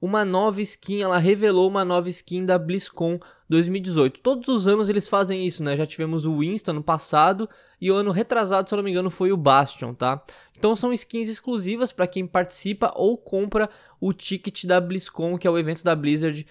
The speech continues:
que acontece vários anúncios no mês de novembro, tá?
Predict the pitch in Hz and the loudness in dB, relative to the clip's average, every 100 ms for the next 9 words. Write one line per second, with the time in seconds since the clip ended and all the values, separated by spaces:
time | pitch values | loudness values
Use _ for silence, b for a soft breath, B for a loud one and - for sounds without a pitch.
0 | b b 170 165 151 147 151 151 151 156 | b b -6 -6 -2 -2 -2 0 2 2
1 | 170 156 160 - 165 - b b 156 156 | 0 0 -4 -2 -6 -6 b b -2 2
2 | 151 151 - _ - 147 175 175 135 135 | 4 2 -2 _ -8 0 4 4 2 0
3 | 120 101 117 139 143 - | -2 -4 -4 2 2 2